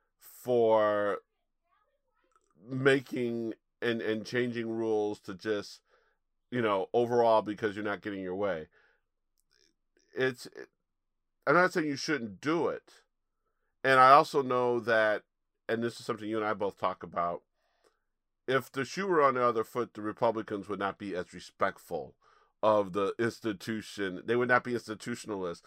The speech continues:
They would do what they need to do, as evidenced by them not giving Merrick Garland a hearing, as evidenced by them making, you know, certain rules. You know, all of a sudden there's this, "Oh, we're not gonna vote in the president's last few months," and then all of a sudden,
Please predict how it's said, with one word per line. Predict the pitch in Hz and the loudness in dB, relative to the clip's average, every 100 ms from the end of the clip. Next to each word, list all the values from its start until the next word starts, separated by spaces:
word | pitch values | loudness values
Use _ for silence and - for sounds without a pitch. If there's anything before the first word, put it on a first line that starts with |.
| - _ - | -20 _ 4
They | 139 | 4
would | 135 110 | 4 -2
do | 127 123 | -4 -2
what | 110 | -2
they | 107 | -2
need | 107 104 | -4 -6
to | 95 | -6
do, | 101 | -2
as | 110 110 | -2 0
evidenced | 120 123 117 110 - | 2 2 0 -6 0
by | 104 | 0
them | 101 101 | 0 -4
not | 101 92 | -6 -6
giving | 101 101 | -8 -8
Merrick | 98 95 82 | -6 -8 -4
Garland | 95 95 87 | -4 -4 -6
a | |
hearing, | 87 92 85 82 - _ | -8 -8 -8 -10 -20 _
as | 113 110 | 0 2
evidenced | 131 135 127 120 | 4 2 0 0
by | 117 | 0
them | 113 117 | 2 0
making, | 117 113 110 104 _ _ | -2 -4 -8 -10 _ _
you | - | -4
know, | 123 110 104 | 0 2 0
certain | - 127 120 | 0 -2 0
rules. | 120 120 120 113 107 | 2 2 2 -2 -6
You | 123 | -4
know, | 110 101 95 - | 0 2 0 2
all | 120 | 2
of | 117 | 2
a | 117 | -2
sudden | - 120 113 104 _ - _ | 0 0 0 -10 _ -20 _
there's | 120 120 113 | 4 4 4
this, | 113 104 - | -2 -10 -4
"Oh, | 113 | 0
we're | 113 | 2
not | 113 117 | 4 2
gonna | 123 113 | 2 -2
vote | 104 117 | 2 2
in | 107 | 2
the | 101 | -2
president's | 92 113 107 107 - | 2 2 2 -6 -2
last | 110 110 107 | 2 2 2
few | 117 | -6
months," | 110 110 107 | -4 -2 -2
and | 104 | -6
then | 107 104 | -4 -2
all | 107 | -2
of | 104 | -4
a | 104 | -4
sudden, | 107 104 101 | -4 -4 -6